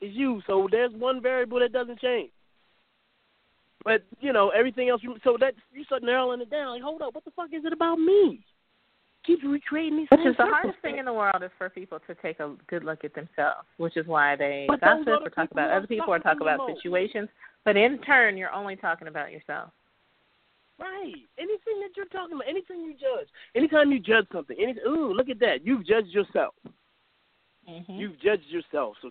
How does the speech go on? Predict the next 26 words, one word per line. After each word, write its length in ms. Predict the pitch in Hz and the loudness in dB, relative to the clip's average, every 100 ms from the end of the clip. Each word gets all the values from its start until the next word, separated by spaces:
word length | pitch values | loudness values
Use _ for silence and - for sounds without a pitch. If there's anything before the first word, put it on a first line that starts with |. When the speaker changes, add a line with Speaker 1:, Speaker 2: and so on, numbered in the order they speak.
| - | -8
Speaker 1:
to 80 | 214 | -4
that 120 | 220 | -2
degree, 340 | 190 180 185 160 | -4 -4 -6 -6
to 80 | 240 180 | -10 2
that 220 | 214 220 | 2 2
degree, 280 | 208 185 202 | -4 -8 -4
there, 220 | 175 208 180 151 | 0 0 0 -4
therein 300 | 240 247 220 | -2 -2 -4
lies 200 | 202 170 | -4 -4
your 180 | 175 190 | -2 0
own 180 | 185 180 | 0 -2
limitation. 540 | 175 170 196 175 _ _ _ _ _ _ _ - | -6 -8 -6 -6 _ _ _ _ _ _ _ -4
So 100 | 196 | -2
as 200 | 220 220 | 0 -2
you 140 | 240 185 139 | -6 -18 _
judge 300 | 208 240 202 - - | -2 0 -4 -8 -4
all 240 | 220 269 262 | 4 6 4
these 120 | 233 233 | 0 -10
things 160 | 214 | -8
harshly, 380 | 208 214 196 180 | 0 0 0 -6
you're 120 | 175 | -6
placing 360 | - 226 202 202 | -2 -4 -4 -6
yourself 360 | 185 190 196 190 | -4 2 2 2
in 80 | 143 | -6
a 60 | |
box. 280 | 120 101 | -4 -10